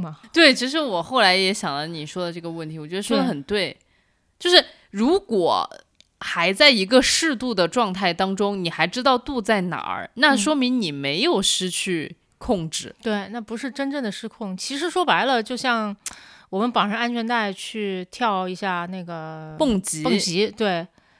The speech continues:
Speaker 1: 就有这种感觉一样。当然就是这也是一种释放哈，但那，那是一种外在的，但真的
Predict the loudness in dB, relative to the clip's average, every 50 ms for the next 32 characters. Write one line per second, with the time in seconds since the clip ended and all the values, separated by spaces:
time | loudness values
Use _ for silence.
0 | _ _ 0 0 0 2 2 2 2 2 4 4 4 4 4 2 -2 -4 -4 -2
1 | -2 -2 -2 2 6 8 8 8 6 6 2 2 2 2 -2 -2 -8 -6 -2 0
2 | 2 2 0 0 -2 -2 -2 -2 -2 -2 -4 -4 0 0 0 2 6 6 6 6
3 | 4 2 0 -2 0 0 -2 -2 -2 -2 -2 -2 -2 -2 -2 -2 -2 -2 0 -2
4 | -4 -2 -4 -4 -2 0 2 2 2 2 0 0 0 0 -2 -2 -2 -2 -2 -2
5 | -6 -4 -4 -2 2 4 4 4 2 0 -6